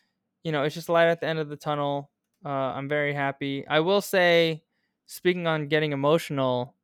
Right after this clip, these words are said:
um, when <laughs> the first stop that we made when we got to Southern California was we went to Roscoe's Chicken and Waffles, um, 'cause we were like, "Oh, we haven't gone out to eat at a restaurant." You know, this whole time, we haven't gone out to eat in a restaurant. So we were like, "Let's go. It's been over a year since we've gone.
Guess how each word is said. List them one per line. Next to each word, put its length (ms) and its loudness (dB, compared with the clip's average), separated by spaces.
um, 440 0
when 340 4
<laughs> 540 -12
the 80 6
first 300 6
stop 240 6
that 100 2
we 140 0
made 340 4
when 160 0
we 60 -2
got 240 2
to 200 0
Southern 280 0
California 480 -2
was 100 -6
we 80 -4
went 120 -2
to 80 2
Roscoe's 500 2
Chicken 200 -4
and 80 -2
Waffles, 540 -2
um, 380 0
'cause 180 -4
we 60 -2
were 80 0
like, 160 2
"Oh, 160 6
we 140 4
haven't 280 2
gone 200 2
out 200 2
to 80 -10
eat 140 -2
at 140 4
a 60 2
restaurant." 600 0
You 120 -4
know, 140 0
this 180 0
whole 220 6
time, 360 4
we 80 2
haven't 180 0
gone 140 6
out 180 2
to 80 -6
eat 160 -6
in 140 -6
a 40 -4
restaurant. 480 -2
So 120 0
we 60 0
were 60 2
like, 160 0
"Let's 180 -4
go. 360 6
It's 140 -4
been 240 0
over 220 2
a 60 2
year 300 0
since 240 -12
we've 120 -8
gone. 360 0